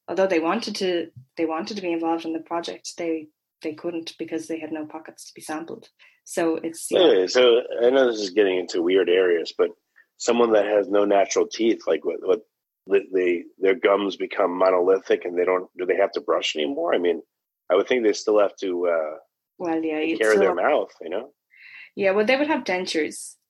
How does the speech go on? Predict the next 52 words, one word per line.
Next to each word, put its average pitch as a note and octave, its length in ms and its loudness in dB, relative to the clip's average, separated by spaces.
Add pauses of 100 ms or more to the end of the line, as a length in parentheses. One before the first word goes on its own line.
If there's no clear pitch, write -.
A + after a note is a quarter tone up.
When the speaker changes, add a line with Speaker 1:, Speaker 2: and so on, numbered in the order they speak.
(120)
Speaker 1:
so - 220 -6
they'd F3 220 0
need E3 160 -2
to - 80 -10
be E3 120 -6
maintained D#3 480 -6
as D#3 140 -12
well. D#3 320 -8 (380)
But - 160 -12
you F#3+ 160 -12 (260)
Speaker 2:
But, D3 160 0
but C#3 140 4
in C#3 120 4
addition B2+ 400 -4
to A2 60 -10
the G2 180 -8
denture, A#2 240 -8
you - 120 -14
take A#2+ 180 -4
your G2 120 -10
denture, A2+ 340 -4 (100)
dentures G#2+ 420 -4
out. E2 220 -4 (260)
I F2+ 60 -6
mean, F#2 200 -2
I F#2+ 40 4
don't F#2+ 140 2
know F#2+ 60 2
if F2 80 -4
you F#2 100 0
have, E2 180 -2
you, F#2 180 -6 (240)
you F2 140 -16
probably G2+ 200 4
have F2 300 -2
anchors, F2 600 -2 (420)
maybe F#2 200 4
that F2+ 200 2
go F#2+ 160 4
through F#2 240 -2
the E2+ 100 -2
gum. F#2 460 -2 (400)
Speaker 1:
Yeah. F3+ 280 -4
Speaker 2:
You F#3 40 0
know, - 220 0
so - 160 -2
the F2+ 120 2
anchors G2+ 480 2
might F2+ 220 0
act F#2 300 2
like F2 420 -2 (400)
teeth C3+ 320 -2